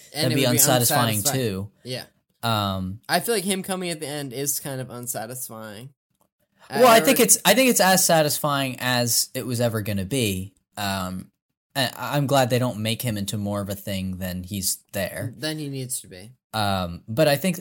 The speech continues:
Speaker 2: I, I agree with you that, like, this movie is the twist. You were either going along with the movie or you weren't. I don't, I don't know how the twist can be the thing that, um, like,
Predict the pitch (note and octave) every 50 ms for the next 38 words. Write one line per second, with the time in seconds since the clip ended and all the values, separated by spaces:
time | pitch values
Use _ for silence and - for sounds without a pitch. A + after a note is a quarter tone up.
0 | - C#3 D3 C#3 B2 C#3 C#3+ D#3 C#3 D#3 F3 F3 D#3+ D3+ - C#3+ B2+ A#2 A#2+ A#2
1 | - A#2+ A#2 G#2+ G2+ A2 G#2+ B2+ A#2+ - - B2 A#2+ A#2+ A2+ A2+ G2+ F2+ - B2
2 | C3 B2 A2 G#2 F#2+ - A2 G2 - - A#2+ G#2 G2 F2+ - - - - - -
3 | _ _ _ - - A2 A2 A#2+ A#2 A2 A2+ A2 G#2+ G#2+ A#2+ A#2 G2+ A2+ A2 G2
4 | A2 A#2+ A#2 A#2 A2 A2 G#2+ G#2+ A2+ A#2 A#2 A2+ G#2+ G#2+ - - A2 G#2 G#2 G#2
5 | G2 G#2 G2+ G2 F#2+ F#2+ F#2+ - - G#2+ G#2+ G2+ G2 G2+ G2 F#2 G#2 G#2+ G2+ F#2
6 | F#2 F2+ - - G#2 G#2 A2 A2 G#2 - _ - - - - _ - - D3 D#3+
7 | F3 E3+ E3 D#3+ D3+ D3+ D3+ C3+ B2 A#2+ - - - - - D3 C3+ - - -
8 | - - - B2+ A2+ G#2 A#2 A2 G2+ G#2 - - A#2 G#2 G2+ G2+ G2+ F#2+ G#2 F#2
9 | F#2 F2 E2+ _ _ _ _ _ _ _ _ _ _ _ _ _ _ _ _ _
10 | _ _ _ _ _ _ _ _ _ _ _ _ _ _ _ _ - G2+ G#2 F#2+
11 | F2+ F2+ F2 E2+ E2 E2+ - - C2 B1+ - - - - _ - A2+ A2 G2 F#2
12 | - - -